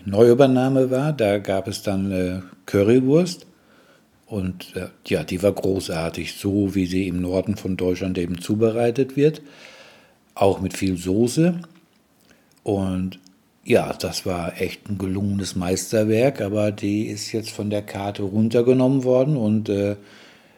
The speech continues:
ja, ich hatte mal vor, vor ein paar Monaten mit der jetzigen Besitzerin gesprochen und die hat gesagt, ja, weiß, die kommt vielleicht auch irgendwann wieder drauf, weil sie wechseln einfach öfter ihre Gerichte.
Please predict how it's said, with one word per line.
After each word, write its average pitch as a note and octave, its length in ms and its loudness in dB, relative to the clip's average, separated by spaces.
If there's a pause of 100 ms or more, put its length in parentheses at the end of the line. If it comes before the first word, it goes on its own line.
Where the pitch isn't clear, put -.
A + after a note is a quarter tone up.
(1040)
ja, A#2 280 6
ich G#2 80 -4
hatte G#2+ 160 -2
mal G#2+ 220 2
vor, G2 280 -6
vor F#2+ 180 -8
ein F2 80 -10
paar F#2 140 -2
Monaten G2+ 480 0
mit G2 220 -4
der F#2+ 320 -4 (360)
jetzigen G2 380 -6
Besitzerin G2+ 540 -4
gesprochen A#2+ 600 -2
und G2+ 280 -4
die G2+ 120 -2
hat G#2 120 -6
gesagt, G#2 240 -4
ja, G2+ 200 0 (200)
weiß, G2+ 540 -4 (120)
die G2 60 -6
kommt F2+ 260 -8
vielleicht F#2 260 -4
auch G2 120 -6
irgendwann G2 440 -4
wieder F2+ 220 -2
drauf, F#2+ 460 -2 (720)
weil G2+ 220 2
sie F#2 200 0
wechseln G2 380 0
einfach E2+ 340 -4
öfter F#2 320 -8
ihre F2+ 220 -6
Gerichte. F2+ 580 -8